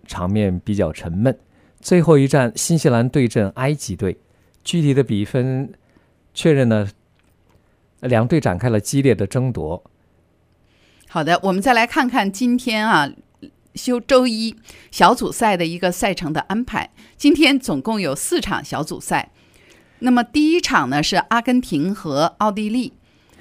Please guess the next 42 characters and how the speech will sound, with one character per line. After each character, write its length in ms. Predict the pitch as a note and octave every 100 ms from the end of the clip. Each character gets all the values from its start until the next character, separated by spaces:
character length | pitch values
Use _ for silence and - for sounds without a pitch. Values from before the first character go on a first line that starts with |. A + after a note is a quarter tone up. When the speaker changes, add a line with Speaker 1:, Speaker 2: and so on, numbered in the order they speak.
| - -
Speaker 1:
对， 180 | A2+ G2
他 180 | - C#3+
们 100 | D3
是 180 | D3
在 420 | A#2 B2+ G#2+ G2 F#2+
达 200 | G#2+ B2
拉 160 | B2+
斯 200 | C3 D3
的 240 | A#2 F#2 -
A 140 | C#3
T 240 | C3 - D3
and 80 | D#3
T 260 | - D#3
体 200 | G#2 -
育 140 | F2 G2
场 220 | E2+ F#2
举 160 | F#2+
行。 240 | D#2 - F2 - _ _ _
这 120 | -
场 160 | D3+ C#3
比 140 | C#3
赛 140 | A2 C3
的 80 | B2
看 200 | D3+ B2
点 160 | F2+
呢， 140 | F#2 F#2+
就 100 | A#2
是 220 | - A#2
卫 160 | D3
冕 180 | A#2+ F#2
冠 220 | F#2+ A2+
军 240 | G#2 A#2 A2+
阿 120 | - B2
根 240 | B2+ C3+
廷， 400 | C3+ - A2+ C3+ -
它 100 | -
是 140 | A#2+ C3+
由 320 | C3 C3 A2+
梅 220 | A2+ B2 C#3+
西 220 | - -
领 180 | A2+ G2
衔， 320 | - E2